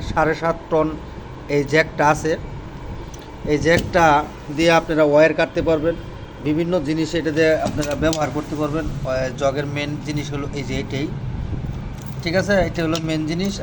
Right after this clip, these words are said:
আর এটা এই যে দেখেন, এই যে দেখেন কীভাবে আইগায়, মূলত আচ্ছা, ছাড়েন, এই জিনিসটা এই যে এইভাবেই কাজ করবে। এখানে ওয়্যার থাকবে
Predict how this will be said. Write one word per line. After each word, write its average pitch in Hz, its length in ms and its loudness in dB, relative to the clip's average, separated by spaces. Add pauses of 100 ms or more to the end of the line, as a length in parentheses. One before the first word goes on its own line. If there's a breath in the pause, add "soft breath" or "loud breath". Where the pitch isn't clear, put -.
আর 139 120 0
এটা 156 320 2 (280)
এই 147 60 -4
যে 156 100 -2
দেখেন, 165 360 2 (720)
এই - 80 -6
যে 147 100 0
দেখেন 151 160 0 (100)
কীভাবে 160 320 2
আইগায়, 156 360 4 (880)
মূলত 208 320 4
আচ্ছা, 185 300 4 (120)
ছাড়েন, 120 240 -2 (1120)
এই 151 100 2
জিনিসটা 175 420 2
এই 185 140 2
যে 160 100 2 (120)
এইভাবেই 170 380 6 (280)
কাজ 180 180 2 (100)
করবে। 160 260 4 (1900)
এখানে 175 300 2
ওয়্যার 175 320 6 (100)
থাকবে 180 300 4